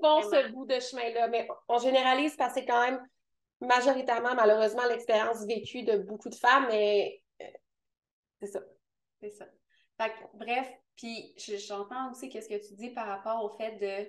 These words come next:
Speaker 2: de le savoir après.
Speaker 1: Mhm.
Speaker 2: Tu sais que, OK, ben, il y a des choix que j'ai faits que, que j'ai pas fait en conscience
Speaker 1: Mhm.
Speaker 2: ou éclairés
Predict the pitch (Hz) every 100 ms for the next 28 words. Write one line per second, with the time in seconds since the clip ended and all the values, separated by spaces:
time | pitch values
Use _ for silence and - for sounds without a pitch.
0 | - _ _ _ _ _ _ _ _ _
1 | _ _ - 233 226 233 202 240 262 -
2 | 226 208 - 208 208 269 - - 214 233
3 | - _ _ _ - 247 240 220 208 202
4 | - 233 233 214 202 196 190 185 - -
5 | 208 190 202 202 - 226 220 202 202 -
6 | 208 262 - - - 214 202 - - _
7 | - 233 214 240 240 294 262 208 381 -
8 | - 349 370 - - _ _ 240 240 208
9 | - 214 208 180 196 208 277 359